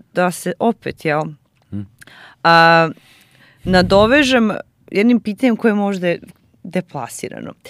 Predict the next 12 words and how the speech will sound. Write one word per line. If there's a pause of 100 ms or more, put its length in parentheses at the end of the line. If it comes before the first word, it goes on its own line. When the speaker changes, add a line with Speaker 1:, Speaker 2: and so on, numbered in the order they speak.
Speaker 2:
Hmm.
Speaker 1:
Međutim,
često
ako
imamo, (380)
evo,
u
mojoj
glavi
kao (360)
pristup,
e,